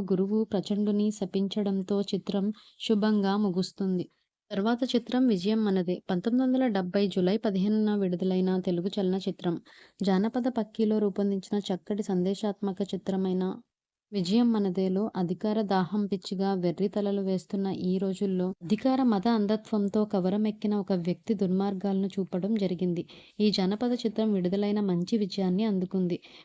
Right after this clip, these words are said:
బి విఠలాచార్య గారి దర్శకత్వం వహించిన ఈ చిత్రంలో ఎన్టీ రామారావు గారు ప్రజానాయకుడిగా నటించారు. బి సరోజ గారు,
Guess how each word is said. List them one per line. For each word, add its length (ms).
బి 180
విఠలాచార్య 640
గారి 240
దర్శకత్వం 600
వహించిన 500
ఈ 140
చిత్రంలో 500
ఎన్టీ 340
రామారావు 480
గారు 280
ప్రజానాయకుడిగా 920
నటించారు. 580
బి 200
సరోజ 400
గారు, 320